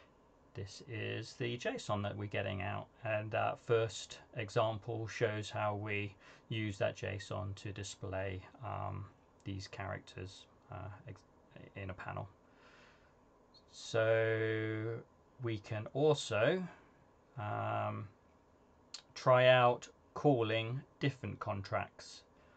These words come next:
on this page. So this is an example of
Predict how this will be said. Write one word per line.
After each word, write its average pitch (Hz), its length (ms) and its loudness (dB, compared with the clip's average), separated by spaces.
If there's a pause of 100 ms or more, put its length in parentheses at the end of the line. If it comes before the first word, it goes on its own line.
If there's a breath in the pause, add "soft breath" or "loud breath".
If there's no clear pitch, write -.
(180 soft breath)
on 95 160 -4
this 95 160 -8
page. 95 520 -8 (4000 loud breath)
So 131 560 4
this 143 260 4
is 127 140 4
an 123 80 6
example 117 1300 8
of 110 800 8